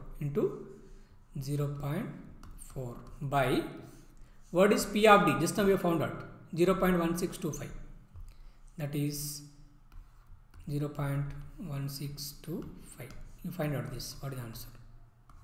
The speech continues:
Okay, so that is the probability that your box will be, uh, sorry, your component will be from second box. The defective component is from the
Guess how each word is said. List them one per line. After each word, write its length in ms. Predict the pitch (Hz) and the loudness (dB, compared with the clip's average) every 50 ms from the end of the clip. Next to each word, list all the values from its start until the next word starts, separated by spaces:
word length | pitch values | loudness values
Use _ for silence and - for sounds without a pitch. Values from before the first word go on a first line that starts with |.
| - - - - - - - - - - - - - - - - - - - - - - - - - - - - - - - - - - - - - - - - - - - - - - - - - - - 170 | -20 -20 -20 -20 -20 -18 -18 -18 -18 -16 -16 -14 -16 -16 -16 -16 -18 -16 -16 -18 -18 -20 -20 -20 -20 -20 -20 -20 -20 -20 -20 -20 -18 -16 -16 -16 -16 -16 -20 -20 -20 -20 -14 -12 -12 -12 -12 -16 -16 -14 -10 -10
Okay, 160 | 147 - - - - - - - - - - - - - - | -8 -6 -6 -8 -10 -12 -16 -20 -20 -20 -20 -20 -20 -16 -10
so 220 | - - - 156 | -10 -4 -2 0
that 100 | 147 156 | 2 2
is 80 | 160 160 | 2 2
the 60 | 165 | 2
probability 420 | 160 - 156 151 151 160 156 156 156 | 2 4 2 4 4 4 4 4 4
that 300 | 151 185 233 - - - - - - - - - - - - - - - - - - - - - - - - - - - - - - - - - - | 6 6 4 4 0 -6 -10 -12 -14 -16 -18 -20 -20 -20 -20 -20 -20 -18 -14 -14 -14 -14 -14 -12 -12 -12 -12 -12 -16 -16 -18 -20 -20 -20 -20 -14 -6
your 160 | - 165 160 | -2 -2 0
box 360 | 147 139 147 147 151 - - - | 2 4 4 2 2 0 -2 0
will 140 | 156 147 | 0 0
be, 380 | 143 143 143 139 143 - - - - - - - - - | 2 2 2 2 2 -2 -4 -10 -14 -16 -18 -20 -14 -8
uh, 80 | 139 123 | -6 -6
sorry, 300 | 120 - 135 123 127 131 | -4 -4 -4 -4 -2 0
your 200 | 143 151 147 143 | 2 2 2 2
component 520 | 143 - - 151 156 151 151 165 156 151 | 2 0 0 0 0 0 2 0 0 2
will 140 | 147 147 143 | 2 2 2
be 140 | 143 143 139 | 4 2 2
from 420 | - - 196 277 - - - - - - - - | 2 4 2 2 2 0 -4 -8 -12 -14 -10 -8
second 360 | - - 143 - 143 143 127 | -6 -4 -2 0 0 0 0
box. 440 | 120 117 - - - - - - - - - - | -2 -4 -6 -6 -4 -4 -4 -6 -8 -12 -6 -2
The 100 | 151 151 | -2 0
defective 360 | 147 170 185 175 175 - - | 2 2 2 2 2 0 0
component 360 | - 160 147 151 160 151 151 | 0 0 0 0 0 -2 -2
is 100 | 147 147 | -2 -2
from 200 | - 160 156 165 | -2 -2 -2 2
the 140 | 180 339 - | 2 2 2